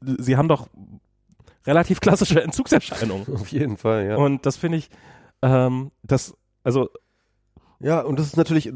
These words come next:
Speaker 2: also gerade so Politik, ne? Das ist ja auch das Interessante. Äh, Politik ist ja auch
Speaker 1: Und ich glaube, das ist übrigens auch der Grund, warum Leute,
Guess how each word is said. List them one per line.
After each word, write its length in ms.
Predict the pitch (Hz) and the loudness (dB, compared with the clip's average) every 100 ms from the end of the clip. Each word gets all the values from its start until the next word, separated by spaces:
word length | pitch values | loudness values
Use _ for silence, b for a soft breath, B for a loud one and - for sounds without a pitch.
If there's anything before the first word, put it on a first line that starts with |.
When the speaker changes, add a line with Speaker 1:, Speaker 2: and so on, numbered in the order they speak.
| 120 | 0
Speaker 2:
also 220 | 123 143 | 2 4
gerade 280 | 117 143 160 | 4 4 4
so 100 | 135 | 2
Politik, 580 | - 127 107 - - - | 0 0 2 2 0 2
ne? 200 | 107 160 - | 2 2 0
Das 160 | 101 | 0
ist 120 | 117 - | 0 2
ja 80 | |
auch 60 | 120 | 2
das 120 | 120 | 0
Interessante. 640 | 113 110 - 143 165 117 165 b b - _ - | -4 -4 0 -2 0 -2 -4 b b -20 _ -2
Äh, 140 | 104 | 0
Politik 600 | - 117 113 - 170 156 | 0 -4 -4 -4 -6 -6
ist 280 | - 110 - | -6 -8 -4
ja 200 | 120 117 | -4 -2
auch 440 | 113 113 104 69 - _ | 0 0 -2 -12 -16 _
Speaker 1:
Und 80 | 165 | 0
ich 100 | 170 | 4
glaube, 160 | 175 196 | 4 4
das 120 | 190 | 2
ist 40 | |
übrigens 240 | 180 185 156 | 0 0 0
auch 80 | |
der 120 | - 127 | 0 0
Grund, 240 | 131 113 | 0 0
warum 220 | 147 131 | -2 0
Leute, 560 | 120 104 127 220 180 | 0 2 2 2 -2